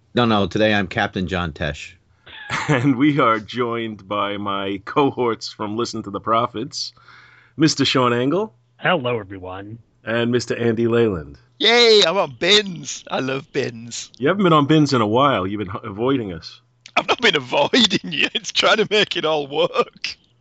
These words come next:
Speaker 2: No, now, you know, it used to be you'd say, "Oh, I like being on Bins." You know, you ask me to be on, I'll be on. Now it's, "Oh, it's kinda late over here. I don't know."
Speaker 4: <laughs> Well, you know, I like sleeping,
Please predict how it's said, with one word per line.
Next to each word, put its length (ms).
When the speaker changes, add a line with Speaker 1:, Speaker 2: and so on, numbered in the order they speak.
Speaker 2:
No, 220
now, 140
you 160
know, 140
it 100
used 260
to 60
be 160
you'd 180
say, 180
"Oh, 140
I 80
like 260
being 200
on 140
Bins." 380
You 80
know, 60
you 220
ask 120
me 60
to 60
be 160
on, 180
I'll 80
be 160
on. 300
Now 180
it's, 180
"Oh, 360
it's 200
kinda 340
late 420
over 260
here. 640
I 140
don't 380
know." 880
Speaker 4:
<laughs> 60
Well, 120
you 140
know, 160
I 120
like 320
sleeping, 680